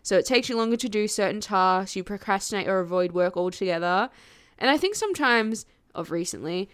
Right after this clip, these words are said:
when I've noticed that I'm <laughs> procrastinating or I'm avoiding a certain thing, I sort of have to check in with myself. I'm like, "Hey, like, you okay?" <laughs> And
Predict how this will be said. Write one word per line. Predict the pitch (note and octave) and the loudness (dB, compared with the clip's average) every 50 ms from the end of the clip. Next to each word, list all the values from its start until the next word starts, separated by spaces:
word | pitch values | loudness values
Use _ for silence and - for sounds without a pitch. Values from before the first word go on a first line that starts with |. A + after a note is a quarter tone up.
| _ _ | _ _
when | - F#3+ F#3+ | -4 -2 0
I've | F#3+ F#3+ F#3 F#3 | 2 2 0 0
noticed | F#3+ F#3+ F#3+ G3+ G#3 G#3+ G#3 - | 0 0 2 2 2 2 2 0
that | A3+ F#3+ | 0 0
I'm | G3 | 0
<laughs> | G3 A3 | 0 -4
procrastinating | G#3+ G#3 A3 D4 D#4+ - - - A3+ G#3+ G3+ F#3+ G3 G3 F#3+ F#3+ F#3 G3 G3+ - - - - | -6 -4 -4 -4 -2 0 0 0 0 0 0 0 2 2 0 0 -2 -4 -8 -12 -16 -12 0
or | - G3 G3+ | 2 4 4
I'm | G3+ G3+ | 6 4
avoiding | G3 F#3 F#3 G3 G3 G3+ G3 F#3+ F#3+ | 2 0 2 2 2 2 2 2 0
a | F#3+ | -2
certain | - - G#3 F#3+ F#3+ F3 F#3 F#3+ | -2 -2 -2 -2 -2 -2 -6 -4
thing, | - G3 F#3 F#3 G3 | -4 -2 -2 -2 -2
I | F#3+ | -4
sort | F#3 - A3+ G#3 | -4 -4 -6 -6
of | G#3+ G#3+ | -4 -6
have | A3+ A3+ A3+ | -6 -8 -8
to | - F#3 | -8 -10
check | - - G3 F#3 - F#3+ | -8 -6 -6 -6 -4 -6
in | F3 F3+ | -6 -6
with | F#3 F#3+ | -6 -4
myself. | F#3+ F#3+ F#3+ F#3 - G3+ G3 G3 G3 G#3+ | -4 -4 -4 -4 -4 -4 -4 -4 -6 -6
I'm | G#3 G3+ | -4 -4
like, | G3+ G3+ F#3+ - _ _ _ _ _ _ _ _ _ _ _ _ _ | -4 -4 -4 -8 _ _ _ _ _ _ _ _ _ _ _ _ _
"Hey, | - B3 A#3+ A#3 A3 | -4 -2 0 2 0
like, | G3+ G3 | 0 -2
you | G3+ A#3 D#4+ A4 | -2 -4 -4 -4
okay?" | G#4 - G#3 E3+ F#3 G#3 - - | -2 -2 0 2 2 0 0 -2
<laughs> | - - | 4 6
And | D#4+ E4 | 6 6